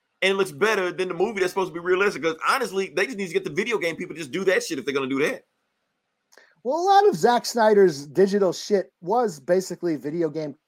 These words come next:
Speaker 2: cutscenes. You know,
Speaker 1: Pretty much,
Speaker 2: wh-
Speaker 1: yeah.
Speaker 2: which is a bunch of smoke in front of everything.
Speaker 1: It was
Speaker 2: You
Speaker 1: close
Speaker 2: could
Speaker 1: to that,
Speaker 2: say
Speaker 1: but with Hallelujah. <laughs> Uh, so, so that's my thing about that. It's just, uh, I'm excited. Oh, and they did,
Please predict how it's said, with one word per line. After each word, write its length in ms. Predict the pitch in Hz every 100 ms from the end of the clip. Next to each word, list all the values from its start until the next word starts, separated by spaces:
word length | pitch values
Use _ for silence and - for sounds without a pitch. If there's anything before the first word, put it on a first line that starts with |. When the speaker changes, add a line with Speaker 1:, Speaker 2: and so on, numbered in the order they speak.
| -
Speaker 2:
cutscenes. 600 | 151 - 113 95 _ _ _ _ _ _ _ _ _
You 100 | 143
know, 100 | 113
Speaker 1:
Pretty 260 | 104 214 143
much, 340 | 98 80 78
Speaker 2:
wh- 100 | -
Speaker 1:
yeah. 80 | 156
Speaker 2:
which 160 | 151 165
is 140 | 151 _ _
a 100 | 160
bunch 260 | 151 180 175
of 60 | 147
smoke 400 | - 160 156 - _ 127 - - 170
in 120 | 127
front 300 | - 127 113
of 60 | 104 _
everything. 400 | 135 120 - 104 190 _ _ _ _ -
Speaker 1:
It 40 |
was 140 | 101
Speaker 2:
You 40 | 101 107
Speaker 1:
close 60 | -
Speaker 2:
could 80 | 185
Speaker 1:
to 40 |
that, 60 | -
Speaker 2:
say 60 | 85
Speaker 1:
but 100 | 82
with 80 |
Hallelujah. 460 | 85 78 73 80 71 98 113 - 123
<laughs> 720 | 117 117 110 - - - 285 - - _ _ - _ - - - -
Uh, 220 | 131 107
so, 300 | 101 117 104
so 120 | 92 190
that's 160 | 220 180
my 100 | 160
thing 220 | 151 117
about 260 | 101 95 104
that. 180 | 101 104
It's 160 | 120
just, 220 | 117 104 107
uh, 480 | 95 87 85 80 - _ _ _ _ _ -
I'm 160 | 285
excited. 260 | 160 170 131 175
Oh, 200 | 170 147
and 120 | 143
they 80 | 135
did, 200 | 143